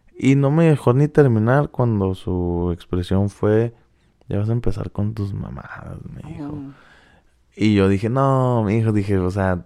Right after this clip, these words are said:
Speaker 1: todavía ni te digo qué show, o sea, nada más te estoy diciendo que me están hablando en Tijuana, pues, para que me digas, no, pues, espérate, iba a empezar", o
Speaker 2: Ujú.
Speaker 1: algo, para ver a qué se podía llegar.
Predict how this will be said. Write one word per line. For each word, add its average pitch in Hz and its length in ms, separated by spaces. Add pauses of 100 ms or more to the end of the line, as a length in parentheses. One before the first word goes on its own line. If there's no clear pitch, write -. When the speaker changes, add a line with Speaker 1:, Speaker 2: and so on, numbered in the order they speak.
(120)
Speaker 1:
todavía 110 280
ni 107 60
te - 140
digo 107 280
qué 110 160
show, 120 220
o 117 120
sea, 104 280
nada 90 180
más 101 180
te 110 80
estoy 110 180
diciendo 110 240
que 101 60
me 90 60
están 95 180
hablando 101 200
en 113 60
Tijuana, 113 460
pues, - 200
para - 180
que 87 100
me 87 120
digas, 92 380
no, 98 240
pues, 95 140
espérate, 98 440
iba 90 80
a 85 40
empezar", 90 560
o 85 40
Speaker 2:
Ujú. 82 100
Speaker 1:
algo, 101 400
para 92 140
ver 87 80
a 92 100
qué - 100
se 104 180
podía 90 260
llegar. 92 360